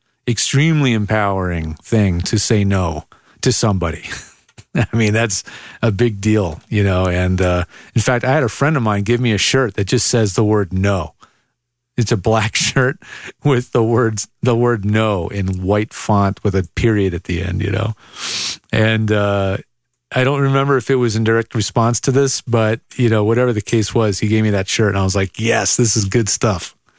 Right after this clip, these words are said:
Um, <laughs> so maybe at some point it's, you'll find yourself in a position where it's the right thing to do.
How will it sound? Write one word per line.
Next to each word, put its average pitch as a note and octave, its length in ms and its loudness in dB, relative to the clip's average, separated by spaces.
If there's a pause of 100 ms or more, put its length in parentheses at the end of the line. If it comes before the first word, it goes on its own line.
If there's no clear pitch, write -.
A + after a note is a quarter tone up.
(520)
Um, G#2+ 380 2
<laughs> - 1400 -4
so G#2+ 520 0 (300)
maybe B2+ 520 2
at C#3+ 60 -2
some C#3+ 260 0
point C#3 400 0
it's, - 400 -2
you'll A2+ 160 2
find B2+ 340 0
yourself A#2 380 0
in A#2 60 0
a G#2+ 40 0
position G#2+ 480 0
where F#2+ 180 2
it's F#2+ 180 0
the G#2 80 0
right A2 220 0
thing A2+ 180 0
to F#2+ 80 0
do. E2+ 280 -2